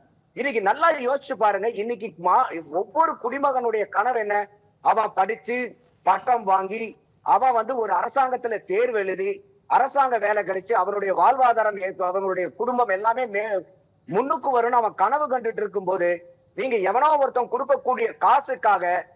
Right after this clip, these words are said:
மெரிட்ல வந்தவனை பூரா நீங்க புறந்தள்ளிட்டு, நீங்க சொன்னீங்க பாருங்க, அந்த ஹவாலா நோட்டு, அந்த ஹவாலா நோட்டை வந்து எவன் காமிக்கிறானோ அவங்கிட்ட டீலை போட்டு நீங்க அப்பாயின்மெண்ட் பண்றாங்கங்கிறதெல்லாம் இது எவ்வளவு பெரிய பாதகமான செயல்னு பாருங்க. இது,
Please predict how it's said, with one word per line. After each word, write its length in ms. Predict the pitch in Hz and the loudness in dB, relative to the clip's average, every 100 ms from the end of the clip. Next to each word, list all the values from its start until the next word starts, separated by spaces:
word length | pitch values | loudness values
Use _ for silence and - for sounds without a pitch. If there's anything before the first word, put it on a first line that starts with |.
| _ _ - 143 | _ _ -12 -2
மெரிட்ல 420 | 220 359 370 320 | 0 0 0 0
வந்தவனை 380 | 277 262 254 247 - | 0 0 0 -2 -2
பூரா 260 | 254 277 | 0 0
நீங்க 220 | 262 240 208 | 0 -2 -2
புறந்தள்ளிட்டு, 760 | 220 277 240 220 202 190 202 190 | 0 0 -2 -4 -6 -4 -4 -4
நீங்க 200 | 226 - | -4 -4
சொன்னீங்க 340 | 247 285 285 | -2 0 0
பாருங்க, 280 | 254 240 254 | 2 2 2
அந்த 160 | 233 202 | 0 2
ஹவாலா 440 | 190 254 269 247 | 2 2 4 2
நோட்டு, 520 | 214 254 254 208 139 _ _ _ _ _ | 2 -2 -2 -8 -12 _ _ _ _ _
அந்த 220 | 214 269 | 0 2
ஹவாலா 520 | 208 170 233 339 330 311 | 2 2 2 4 4 2
நோட்டை 300 | 269 269 262 | 0 0 0
வந்து 220 | 240 285 | -2 0
எவன் 260 | 233 262 285 | 0 0 0
காமிக்கிறானோ 540 | 247 240 226 233 269 214 | -2 -2 -2 0 2 2
அவங்கிட்ட 340 | 254 277 247 233 | 0 -2 -4 -6
டீலை 220 | 262 302 - | -2 -2 -2
போட்டு 240 | 254 269 | -2 -2
நீங்க 180 | 247 233 | -2 0
அப்பாயின்மெண்ட் 560 | 202 269 269 254 240 220 | 2 0 0 -4 -4 -4
பண்றாங்கங்கிறதெல்லாம் 840 | 214 240 233 220 208 - - 180 175 _ _ _ - | 0 0 0 0 -2 0 2 0 -4 _ _ _ -8
இது 300 | 269 285 190 | -6 -4 -2
எவ்வளவு 420 | 226 320 370 381 | 0 4 4 4
பெரிய 260 | 302 285 302 294 247 226 196 147 | 2 0 4 6 6 4 2 0
பாதகமான 640 | 208 302 330 320 277 294 269 | 4 4 4 2 2 0 -2
செயல்னு 280 | 240 254 262 | -4 -4 -6
பாருங்க. 440 | 175 202 190 139 | -2 0 0 -4
இது, 260 | 151 180 | -6 -8